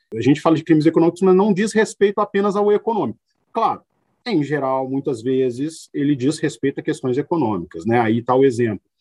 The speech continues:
por exemplo, dos crimes ambientais, normalmente são, são praticados por empresas. Tá o exemplo da lavagem de dinheiro, que diz respeito exatamente à questão econômica,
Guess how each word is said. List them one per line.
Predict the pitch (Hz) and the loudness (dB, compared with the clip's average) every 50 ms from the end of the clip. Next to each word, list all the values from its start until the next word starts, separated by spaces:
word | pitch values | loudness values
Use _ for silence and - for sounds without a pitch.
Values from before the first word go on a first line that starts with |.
| _ | _
por | - 117 | -4 -2
exemplo, | 113 101 104 107 98 - - | -2 0 -2 -4 -6 -8 -6
dos | 95 113 127 135 127 - | -2 0 0 0 0 -2
crimes | - 120 107 104 101 117 | -2 0 0 0 0 0
ambientais, | 113 117 143 170 185 175 - 147 135 123 117 | 0 2 2 0 0 0 0 0 0 0 -2
normalmente | 117 107 98 113 107 104 110 110 110 | -4 -6 -6 -6 -6 -4 -4 -4 -6
são, | - - 135 143 135 - _ _ _ _ - | -4 -4 -2 -2 -4 -6 _ _ _ _ -8
são | - - 147 165 156 | -2 0 0 0 2
praticados | - 139 123 - - - 123 113 107 95 95 - | 2 0 -2 -2 -4 -4 -2 -2 -2 -2 -4 -4
por | - 120 131 | 0 2 4
empresas. | 170 185 180 160 151 147 147 127 131 139 131 - - - _ - | 4 4 4 4 4 4 4 4 4 2 0 0 -4 -10 _ 2
Tá | 156 160 | 2 4
o | 160 156 | 4 4
exemplo | 139 117 147 147 139 131 | 4 4 2 2 2 2
da | 143 147 | 2 4
lavagem | 156 151 139 135 160 165 165 151 156 156 147 | 4 4 4 4 6 4 4 4 4 0 0
de | 143 143 | 0 0
dinheiro, | 135 160 165 160 156 156 151 151 156 - _ _ _ | 2 6 6 6 8 6 4 2 0 -6 _ _ _
que | - - | -8 -6
diz | 120 131 147 143 | -4 -2 -2 -2
respeito | - 143 127 - - - 147 147 147 - | -2 -4 -4 -2 -2 -2 -2 0 0 -2
exatamente | 123 104 92 107 135 151 185 190 180 160 135 127 135 147 165 165 160 160 - 127 | -4 -4 -4 -4 -2 -2 -2 -4 -4 -4 -2 0 0 0 0 -2 -4 -6 -6 -8
à | 110 | -8
questão | - - 113 - - - 117 | -6 -6 -8 -8 -8 -10 -10
econômica, | 120 - - 180 170 160 160 165 165 165 170 | -8 -6 -4 -4 -2 -2 -2 -4 -4 -6 -10